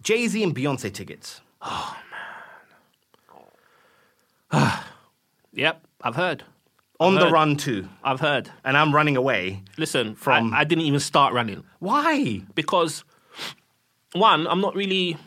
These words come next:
Speaker 2: interested, if I'm gonna be honest with you. I'm
Speaker 1: Why
Speaker 2: not,
Speaker 1: not?
Speaker 2: I'm not the biggest Beyonce fan. I respect her ability.
Speaker 1: Yeah.
Speaker 2: She's a great singer.
Speaker 1: Yeah.
Speaker 2: Um, she's a great entertainer.
Speaker 1: Mm-hmm.
Speaker 2: She is a cultural icon.
Speaker 1: Mm-hmm.
Speaker 2: But in terms of making my soul feel soggy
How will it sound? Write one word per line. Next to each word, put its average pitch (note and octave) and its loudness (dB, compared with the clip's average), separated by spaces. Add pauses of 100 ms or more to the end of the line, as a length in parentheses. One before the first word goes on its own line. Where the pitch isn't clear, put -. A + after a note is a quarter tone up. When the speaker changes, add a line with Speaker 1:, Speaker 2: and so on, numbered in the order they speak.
(140)
Speaker 2:
interested, G#3 -2 (360)
if F#3 2
I'm G3 4
gonna F3 0
be D3 0
honest B2 -2
with A2+ -4
you. G2+ -8
I'm F3 2
Speaker 1:
Why A3+ 4
Speaker 2:
not, - 0
Speaker 1:
not? - 0
Speaker 2:
I'm G3+ 4
not G#3 0
the F3+ 0
biggest F3+ -2
Beyonce D#3+ -2
fan. B2+ -4
I C3+ 0
respect - -4 (300)
her C3+ 2 (640)
ability. D3 -2 (140)
Speaker 1:
Yeah. A2+ -6
Speaker 2:
She's C#3+ -2
a C#3+ 0
great D3 -2
singer. D#3 0
Speaker 1:
Yeah. B2+ -4 (280)
Speaker 2:
Um, C3+ 0 (100)
she's C#3 -4
a C3 0
great D3 -4
entertainer. D3+ -2
Speaker 1:
Mm-hmm. D3 -2 (100)
Speaker 2:
She D3+ -4
is B2+ -4
a C3 -4
cultural D3+ -2
icon. C#3+ -2
Speaker 1:
Mm-hmm. C#3 -4 (220)
Speaker 2:
But D3 0 (480)
in C#3+ -4
terms F3+ -2
of D3 -4
making D#3 -4
my C#3+ 0
soul E3+ -4
feel C#3+ -4
soggy F3+ -6